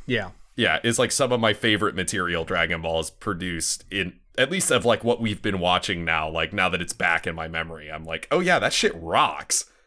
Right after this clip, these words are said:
Speaker 2: And we just don't get arcs structured like that
Speaker 1: Yeah, it is
Speaker 2: afterward.
Speaker 1: honestly kind of fascinating how high Dragon Ball stayed from, like, the start of the World Art, last World Martial Arts Tournament,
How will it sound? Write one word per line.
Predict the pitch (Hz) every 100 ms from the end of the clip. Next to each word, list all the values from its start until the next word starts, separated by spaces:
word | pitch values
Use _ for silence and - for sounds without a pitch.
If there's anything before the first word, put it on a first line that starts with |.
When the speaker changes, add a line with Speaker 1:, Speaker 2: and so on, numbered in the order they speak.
| _ -
Speaker 2:
And | 117
we | 143
just | 151
don't | 147 143
get | 143 120
arcs | 101 120 -
structured | - - 104 110 - 92 80
like | 85 78 78
that | 80
Speaker 1:
Yeah, | 175 160
it | 190
is | 175
Speaker 2:
afterward. | - - 160
Speaker 1:
honestly | 156 170 - 135
kind | - 127 127
of | 120
fascinating | - 107 113 - 95 95
how | 107 107
high | - 127 117 117 117 117 120 - _ - 165
Dragon | 123 113 113
Ball | 107 104 92
stayed | - - 117 107 95 87 -
from, | - 95 104
like, | 98 - -
the | 139
start | - 127 120
of | 107
the |
World | 104 110 101
Art, | 104 -
last | 123 113 - 127
World | 107
Martial | 110 104 - 107
Arts | 104 107
Tournament, | - 110 98 98